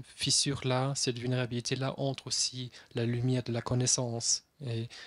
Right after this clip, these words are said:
quand ces gens-là, souvent les gens traumatisants, ils ont un haut niveau de sensibilité, un haut potentiel créatif aussi, et qu'on voit le lien entre trauma et cré-, créativité et trauma et sensibilité,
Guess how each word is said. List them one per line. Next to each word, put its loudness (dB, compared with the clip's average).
quand -2
ces 4
gens-là, 2
souvent 0
les 0
gens 0
traumatisants, -2
ils 0
ont 2
un -2
haut 6
niveau 4
de -2
sensibilité, 0
un -2
haut 2
potentiel 0
créatif 0
aussi, 0
et -6
qu'on 2
voit 4
le 4
lien 4
entre 0
trauma 2
et -4
cré-, -4
créativité -2
et -4
trauma 0
et -4
sensibilité, -4